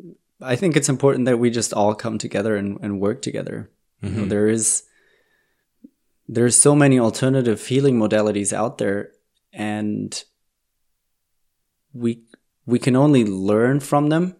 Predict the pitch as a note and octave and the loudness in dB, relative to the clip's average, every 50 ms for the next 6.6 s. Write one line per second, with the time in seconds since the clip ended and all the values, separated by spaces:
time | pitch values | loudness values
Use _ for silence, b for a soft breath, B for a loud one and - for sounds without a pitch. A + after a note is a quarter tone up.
0 | _ _ _ _ _ _ _ _ _ _ _ _ _ _ _ _ _ _ _ _ | _ _ _ _ _ _ _ _ _ _ _ _ _ _ _ _ _ _ _ _
1 | - G#2+ G#2 G2+ G2+ G2+ F#2+ F#2 F2 - _ _ - - F#2 G#2 - - - C#3+ | -2 0 0 0 -2 -2 -4 -4 -6 -10 _ _ -10 -8 -6 -4 -4 -4 -4 -4
2 | B2+ - - B2 B2 A#2+ - - - D3+ E3 E3+ D#3+ D#3+ D#3+ D#3+ D#3+ D#3+ D#3+ E3+ | -6 -6 -6 -6 -6 -6 -6 -4 -4 -2 -2 -2 -4 -4 -4 -4 -4 -2 -2 -2
3 | F#3 F#3+ - - _ _ _ _ _ _ _ _ _ _ _ _ _ _ _ _ | -2 -4 -6 -14 _ _ _ _ _ _ _ _ _ _ _ _ _ _ _ _
4 | _ _ _ _ _ _ A#2+ A#2+ A2+ A2 A2+ A#2+ A2+ G#2+ - A2+ A2+ A2 - C3 | _ _ _ _ _ _ -10 -8 -8 -6 -6 -8 -8 -6 -2 -2 -2 -2 -2 -6
5 | A2+ - B2 A#2 A2+ G#2 - - A2 G#2+ G#2 - G#2 - - - A#2 A2+ A2 A2 | -4 -4 -2 -2 -2 -4 -2 -2 -2 -2 -2 -4 -8 -10 -8 -4 -2 -2 0 0
6 | G#2+ G2+ G2 G2 - C3+ C3 C3 C3+ C#3+ C#3+ | 0 0 0 -2 -2 0 0 2 2 0 0